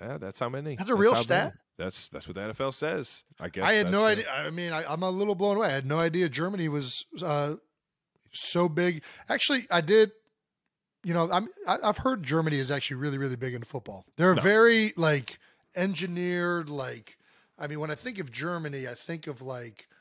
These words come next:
Speaker 2: automotive, mechanical, mathematical, like, di-, and I feel like
Speaker 1: Strategy, yeah.
Speaker 2: Yeah, like, I feel like football would definitely suit that type of mindset
Speaker 1: Yeah, like that
Speaker 2: of their
Speaker 1: chess
Speaker 2: culture.
Speaker 1: mentality.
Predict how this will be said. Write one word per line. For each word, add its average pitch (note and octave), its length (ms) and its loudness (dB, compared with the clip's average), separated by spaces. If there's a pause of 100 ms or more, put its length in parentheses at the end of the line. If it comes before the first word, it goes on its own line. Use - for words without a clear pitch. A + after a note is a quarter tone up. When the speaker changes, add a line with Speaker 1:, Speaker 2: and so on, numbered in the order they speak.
(240)
Speaker 2:
automotive, D3 1040 -2 (380)
mechanical, D3+ 1120 -2 (380)
mathematical, D3 1200 -2
like, B2 240 -10
di-, C#3 240 -4
and D3 140 -4
I C3 60 -8
feel G3+ 180 -6
like D#3+ 280 -4
Speaker 1:
Strategy, F2 760 -10
yeah. D#2+ 300 -8
Speaker 2:
Yeah, A#3 360 2
like, D3+ 160 -2
I C#3+ 40 -4
feel A#3 180 -4
like G3+ 120 -2
football D#3+ 460 -2
would C#3 120 -4
definitely D#3 320 -6
suit - 360 -4
that C3 200 -8
type D3 220 -6
of B2+ 60 -12
mindset C3 500 -8
Speaker 1:
Yeah, - 80 -12 (120)
like F#2+ 120 -8
that F#2 120 -6
Speaker 2:
of - 60 -8
their B2+ 100 -8
Speaker 1:
chess F#2+ 160 -2
Speaker 2:
culture. - 200 -8
Speaker 1:
mentality. D#2 520 -8